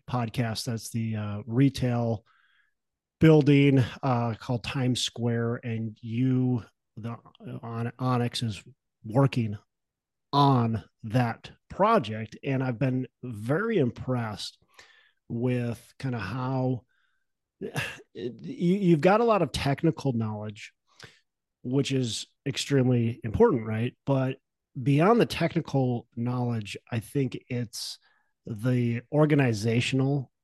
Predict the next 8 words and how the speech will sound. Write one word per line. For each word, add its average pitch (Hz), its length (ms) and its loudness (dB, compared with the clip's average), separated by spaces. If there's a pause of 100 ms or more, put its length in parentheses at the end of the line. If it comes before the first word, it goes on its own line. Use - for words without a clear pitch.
(380)
skill 160 600 0 (520)
and 123 680 -2
the 123 160 2
ability 143 640 2
to 123 340 0
communicate 123 800 0
effectively 110 920 -6 (520)
with 113 580 -4